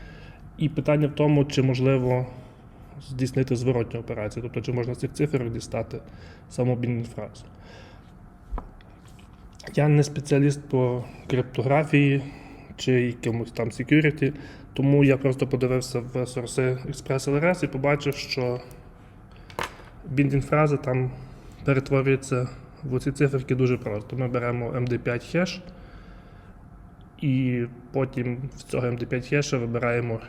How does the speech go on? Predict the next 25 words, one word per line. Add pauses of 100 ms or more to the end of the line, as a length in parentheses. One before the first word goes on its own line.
(160)
шість
перших, (840)
е, (340)
символів, (440)
так
би
мовити. (1200)
Е,
відповідно, (920)
кожна
з
цих
цифр
може
бути
від
нуля
до
двісті
п'ятдесят
п'ять, (800)
і (180)
по
грубих
прикидках